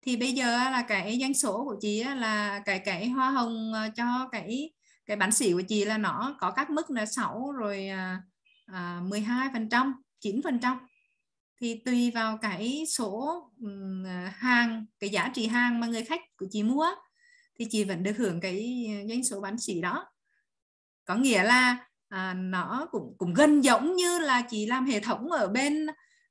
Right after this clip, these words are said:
à, bên, bên, à, bên đa cấp á.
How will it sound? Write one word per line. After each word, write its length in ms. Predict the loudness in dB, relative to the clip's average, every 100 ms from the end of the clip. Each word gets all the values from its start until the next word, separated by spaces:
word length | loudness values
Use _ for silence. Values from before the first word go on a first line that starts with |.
| -6
à, 180 | -4 -2
bên, 280 | 0 0
bên, 220 | 0 0 2
à, 220 | 2 0 0 0 -2 -4 _ _ _ _ -4
bên 120 | 0
đa 100 | 2
cấp 220 | 4 4
á. 180 | 4 0